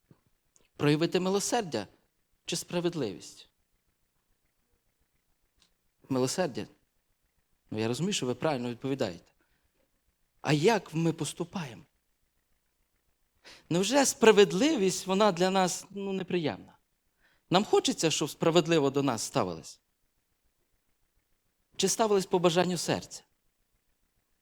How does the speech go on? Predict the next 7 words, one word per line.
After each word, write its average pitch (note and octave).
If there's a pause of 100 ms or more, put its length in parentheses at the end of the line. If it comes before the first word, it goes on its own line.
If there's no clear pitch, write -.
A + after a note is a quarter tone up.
(1700)
Ви D3+
знаєте, G#3
що E3+
коли F3
ми F#3+
при-, F3
привикнемо D#3